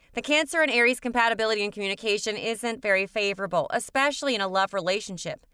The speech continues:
Aries has a way with words that cut through Cancer like a blade. They don't tend to think before they speak. They jump from topic to topic with seemingly no true connection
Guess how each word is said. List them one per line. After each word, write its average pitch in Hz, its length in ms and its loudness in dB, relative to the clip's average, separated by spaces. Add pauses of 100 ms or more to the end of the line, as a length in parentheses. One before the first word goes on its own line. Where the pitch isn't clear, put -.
(400)
Aries 294 400 4
has 294 260 2
a 285 80 4
way 233 220 4
with 233 160 0
words 202 480 2 (200)
that 220 220 2
cut 294 260 0
through 233 160 -2
Cancer 247 460 -2
like 202 180 2
a 170 60 0
blade. 180 640 -2 (960)
They 277 140 2
don't 392 300 2
tend 339 260 2
to 302 60 -4
think 269 240 2
before 240 240 0
they 240 140 2
speak. 190 440 -2
They 254 140 0
jump 330 300 0
from 208 160 0
topic 254 480 2
to 175 100 -10
topic 220 640 2 (240)
with 285 160 0
seemingly 320 520 0
no 185 180 0
true 185 220 -6
connection 190 600 -2